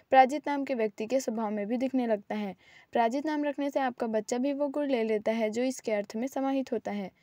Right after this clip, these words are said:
अब हम जानेंगे प्राजित नाम के व्यक्ति की राशि क्या होती है।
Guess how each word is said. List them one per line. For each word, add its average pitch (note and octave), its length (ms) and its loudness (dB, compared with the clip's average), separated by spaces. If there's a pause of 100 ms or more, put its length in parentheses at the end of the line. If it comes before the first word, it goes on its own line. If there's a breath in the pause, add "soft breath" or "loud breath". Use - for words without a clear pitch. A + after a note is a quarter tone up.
(320 soft breath)
अब C4 160 2
हम D4+ 120 2
जानेंगे D4+ 420 2
प्राजित A#3 440 -2
नाम A#3+ 180 -4
के A3+ 120 -2
व्यक्ति G#3+ 360 -4
की C4 120 -4
राशि B3 320 -6
क्या B3 180 -2
होती G#3+ 340 -4
है। G3 120 -2